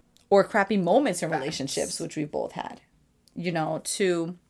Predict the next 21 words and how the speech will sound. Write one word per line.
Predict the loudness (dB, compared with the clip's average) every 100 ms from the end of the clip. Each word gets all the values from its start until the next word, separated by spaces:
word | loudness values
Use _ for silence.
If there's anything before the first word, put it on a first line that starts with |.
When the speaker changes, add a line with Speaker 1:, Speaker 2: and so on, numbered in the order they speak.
| _ _ _ -4
Speaker 1:
experiences | -4 -2 -2 -2 -6 -6
with | -10
careers | -10 -4 0 0 0 -2 -6
and | -4
jobs | -2 -2 -2 -4
and | -8
coworkers | -4 -4 -4 -8 -8 -8 -6 -4
and | -4 -4 -6 -8
family | -2 0 0 -4 -8 -10 -8
members | -6 -4 -6 -10 -10 -6
and | -2 -2 -2 -4 -6 _ _ _ _ _ _ _
fights. | 0 4 4 2 6
I | 6
honestly | 6 2 2 2
don't | 2
remember | 0 0 0
even | 0
the |
last | 0 0 0
time | -2
as, | -2 -4